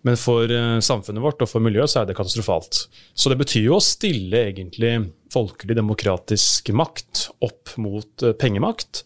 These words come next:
Og det i praksis betyr det at vi gjennom Stortinget, vi må bli sterkere på Stortinget, vi må få en, en stor koalisjon som ønsker å sette andre hensyn foran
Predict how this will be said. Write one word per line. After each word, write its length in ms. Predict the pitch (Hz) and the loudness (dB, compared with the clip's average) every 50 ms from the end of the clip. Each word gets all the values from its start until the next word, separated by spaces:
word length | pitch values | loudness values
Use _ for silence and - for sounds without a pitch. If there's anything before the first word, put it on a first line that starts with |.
| _ - | _ -2
Og 100 | 131 131 143 | 0 2 2
det 80 | 143 | 2
i 80 | 147 147 | 2 0
praksis 420 | - 139 131 - - 262 254 - | -2 -4 -2 -2 -2 0 0 0
betyr 300 | - 247 - - 147 131 | -2 -2 -2 -2 0 2
det 80 | 123 123 | 2 0
at 100 | 120 - | 0 0
vi 140 | 135 135 127 | 2 2 2
gjennom 400 | 117 120 123 127 127 135 131 120 | 2 2 0 0 0 -2 -2 -2
Stortinget, 540 | - - - 123 113 - 110 127 175 226 214 - _ - | 0 2 4 4 4 4 2 0 0 -2 -4 -8 _ -10
vi 60 | - 143 | -4 -4
må 100 | 135 127 | -2 0
bli 80 | 143 | 0
sterkere 460 | - - - 131 104 - - - 202 | 0 2 2 0 0 0 -2 -2 -2
på 80 | - - | -2 0
Stortinget, 400 | - 135 110 - 131 139 139 120 | 2 2 2 2 0 -4 -2 -2
vi 20 | 117 123 | -2 -2
må 20 | |
få 220 | - - 117 110 110 110 | 0 2 2 2 4 2
en, 120 | 113 113 120 | 2 0 0
en 100 | 117 107 | 0 -2
stor 220 | - - 110 104 - | 0 0 0 0 2
koalisjon 540 | - 113 107 110 113 - - 131 143 147 135 | 0 0 2 2 2 2 2 2 2 2 0
som 300 | - 131 123 120 113 - - _ _ _ _ _ - | 0 0 0 0 -4 -8 -10 _ _ _ _ _ 0
ønsker 600 | 156 123 110 92 - - - - 110 110 113 127 | 0 2 2 0 -2 -2 0 0 2 2 2 2
å 340 | 135 - 107 107 107 110 110 110 | 2 2 2 4 4 2 2 0
sette 400 | 104 - - 120 - - - - - | 0 0 -2 -2 -4 -2 -2 0 0
andre 400 | 147 127 113 101 95 - - - | 0 0 0 -4 -4 -2 -2 0
hensyn 380 | 110 123 107 - - 123 120 - | 0 0 0 0 0 -2 -2 -2
foran 400 | - 117 107 123 165 202 202 | 0 0 2 2 0 0 -2